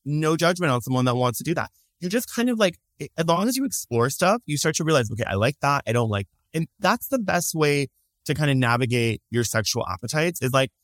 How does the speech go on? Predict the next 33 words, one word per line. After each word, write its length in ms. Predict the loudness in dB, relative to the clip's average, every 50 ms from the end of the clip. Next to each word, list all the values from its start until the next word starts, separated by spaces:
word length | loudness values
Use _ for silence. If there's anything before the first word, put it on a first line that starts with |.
| _ _ _ _ -6
to 120 | -4 -4
try 360 | -4 -4 -2 -2 -2 0 0
it 340 | 0 0 0 -2 -2 -2 -2 -4
and 140 | -2 -2 0
then 160 | 0 0 -2
see, 320 | -2 -4 -4 -2 -2 0 0
like, 180 | 0 -2 -2 -4 _ -8 -8
"Okay, 380 | -4 0 0 0 2 0 -2
do 160 | -2 0 2
I 60 | 2 4
like 240 | 2 2 0 -2
it? 100 | -4 -2
Do 80 | 0 0
I 80 | 2 2
not?" 320 | 2 2 2 0 0 -2 -2
And 120 | -4 -4 -6 _ _ _ _ -2
also 380 | 0 0 2 2 0 -2 -2 -2 _
another 300 | -2 0 2 2 2 2
thing 200 | 2 2 0 0
is 120 | 0 0 -2 -6 _ -4
I 140 | 0 0 2
would 200 | 2 0 0 0
look 280 | 0 2 2 2 0 0 -4
at 140 | -6 -4 -2
the 100 | -4 -6
person 360 | -2 0 0 0 0 0 0
that 100 | 0 0
was 120 | 0 -2 -2 -2
giving 300 | 0 0 2 2 2 2
me 100 | 2 0
the 160 | 0 -2 -2
advice, 480 | -2 -4 -4 -4 -4 -6 -6 -10 -8 -2
right? 300 | 0 2 2 2 0 -2